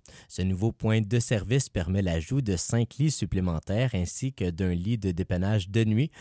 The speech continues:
ce qui porte à douze le nombre de places disponibles.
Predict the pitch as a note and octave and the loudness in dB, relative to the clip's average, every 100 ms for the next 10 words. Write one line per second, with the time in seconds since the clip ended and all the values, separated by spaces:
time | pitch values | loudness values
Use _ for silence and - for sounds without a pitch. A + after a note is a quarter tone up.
0 | - - - G2 - - A2 - F#2+ E2 | -20 -12 -8 -8 -8 -4 -4 -2 -2 0
1 | G#2+ C#3 B2+ F#2 F2 G2 A#2+ F#2+ D2+ - | 0 0 0 0 0 2 2 0 -2 -2
2 | G#2+ G#2+ G2+ - A2+ G#2+ G#2+ E2+ | 0 0 -4 -2 2 2 2 0